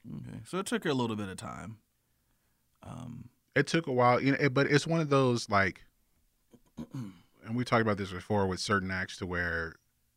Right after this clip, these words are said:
Speaker 2: there are certain, they have a certain kind of voice and they don't really fit into that box
Speaker 1: Mm-hmm.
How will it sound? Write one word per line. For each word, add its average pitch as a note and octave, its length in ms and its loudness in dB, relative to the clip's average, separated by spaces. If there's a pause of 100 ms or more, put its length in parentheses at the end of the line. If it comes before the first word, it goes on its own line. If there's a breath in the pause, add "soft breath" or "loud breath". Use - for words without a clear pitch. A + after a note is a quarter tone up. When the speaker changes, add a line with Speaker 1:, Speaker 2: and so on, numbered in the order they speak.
(120)
Speaker 2:
there F#2+ 160 0
are F2 60 2
certain, F#2+ 520 0
they G2 120 -2
have G2+ 160 2
a F#2+ 60 -2
certain G2+ 360 0
kind G2 300 -2
of E2+ 320 -6 (640)
voice G2+ 720 0 (440)
and F2+ 300 0
they F#2 120 -2
don't G2 240 -2
really F#2+ 240 0
fit - 300 -2
into F#2+ 240 -6
that F2 240 0
box - 600 0
Speaker 1:
Mm-hmm. A#2 360 -4